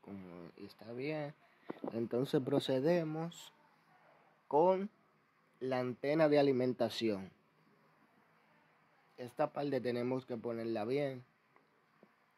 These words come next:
que encaje bien. Vemos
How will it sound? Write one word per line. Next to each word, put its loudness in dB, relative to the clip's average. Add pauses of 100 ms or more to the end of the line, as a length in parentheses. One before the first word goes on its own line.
(600)
que -8
encaje -2
bien. 0 (3250)
Vemos -12